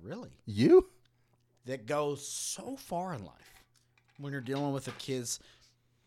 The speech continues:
Speaker 1: four-hour story on how they only wanted three instead of their four chicken nuggets at lunch today. You, uh,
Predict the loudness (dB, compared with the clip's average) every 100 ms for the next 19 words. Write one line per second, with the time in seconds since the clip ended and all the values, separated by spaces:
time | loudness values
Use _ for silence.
0 | -12 -6 -4 -2 -4 -8 -12 -8 -8 -6
1 | -6 -8 -10 -10 -10 -8 -10 -10 -8 -6
2 | -6 -6 -6 -4 -4 -4 -4 -8 -8 -4
3 | -2 -2 -4 -10 -20 -14 -10 -6 -6 -4
4 | -6 -6 -8 -6 -6 -4 -4 -4 -4 -4
5 | -4 -6 -14 -20 -20 _ -20 -20 -20 _
6 | _ _ _ _ _ -14 -8 -6 -6 -14
7 | _ _ _ -12 -8